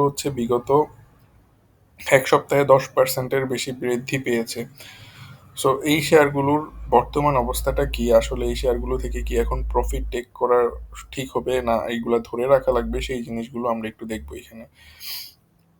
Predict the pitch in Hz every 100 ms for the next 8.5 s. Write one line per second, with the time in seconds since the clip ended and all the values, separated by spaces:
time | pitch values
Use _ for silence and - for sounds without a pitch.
0 | _ _ _ _ - - 139 131 120 131
1 | 135 127 135 147 123 117 117 113 117 120
2 | 120 _ - - 120 113 113 113 113 127
3 | 117 127 143 143 139 120 117 117 - 135
4 | 123 117 135 117 - 117 110 - 113 117
5 | 113 117 117 117 120 120 110 107 110 120
6 | 120 - 123 - - - - - - -
7 | - _ _ _ _ _ _ _ _ _
8 | 233 208 165 135